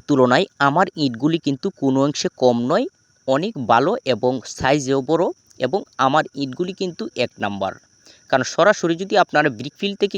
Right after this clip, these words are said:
কিনে এনেন, আপনারা দুই নাম্বার ইটও যদি কিনে আনেন, তাহলে যদি ইট চিনে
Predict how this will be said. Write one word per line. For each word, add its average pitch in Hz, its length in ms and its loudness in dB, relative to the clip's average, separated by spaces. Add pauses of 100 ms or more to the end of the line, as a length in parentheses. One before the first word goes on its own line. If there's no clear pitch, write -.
(100)
কিনে 139 240 0
এনেন, 147 200 0 (180)
আপনারা 139 280 2 (160)
দুই 170 120 0
নাম্বার 196 440 4 (140)
ইটও 156 320 -2
যদি 185 340 -6
কিনে 139 280 0
আনেন, 147 180 -2 (140)
তাহলে 127 300 0
যদি 139 240 -6 (140)
ইট 151 180 -4 (440)
চিনে 180 340 0